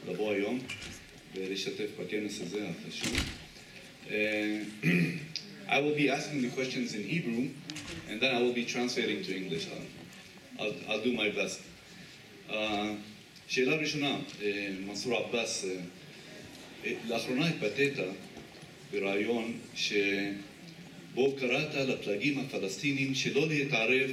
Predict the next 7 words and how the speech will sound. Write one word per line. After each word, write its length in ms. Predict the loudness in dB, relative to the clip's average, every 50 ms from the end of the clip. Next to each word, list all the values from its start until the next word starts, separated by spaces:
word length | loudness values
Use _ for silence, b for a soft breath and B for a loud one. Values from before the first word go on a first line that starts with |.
| 2
בעי-, 180 | 2 2 2 2 0 -4 -2
בעניינים 520 | 0 0 0 0 0 0 2 4 4 4
הפנימיים, 600 | 4 2 0 0 0 0 4 4 4 4 2 0 -4 -4 0
פנימיים 560 | 2 4 6 6 8 8 8 6 4 2 0
של 200 | 0 0 2 2
ערביי 360 | 2 2 2 4 6 6 6
ישראל. 420 | 6 4 2 0 2 2 2 2